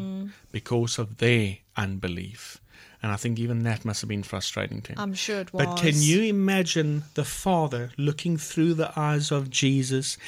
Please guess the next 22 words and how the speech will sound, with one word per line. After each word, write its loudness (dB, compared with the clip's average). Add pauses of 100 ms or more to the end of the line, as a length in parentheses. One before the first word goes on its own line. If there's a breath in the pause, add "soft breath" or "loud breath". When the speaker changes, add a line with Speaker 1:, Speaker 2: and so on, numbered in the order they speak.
(220 loud breath)
Speaker 2:
his 6
hands 4
being 6
in 4
the 4
hands 0
of 0
Jesus, 2
Speaker 1:
Mm. -8 (260 loud breath)
Speaker 2:
his 6
feet 0
being 4
in 4
the 2
feet -4
of 0
Jesus? 0
Speaker 1:
And -6
finally -2
being -4
with -6
his -6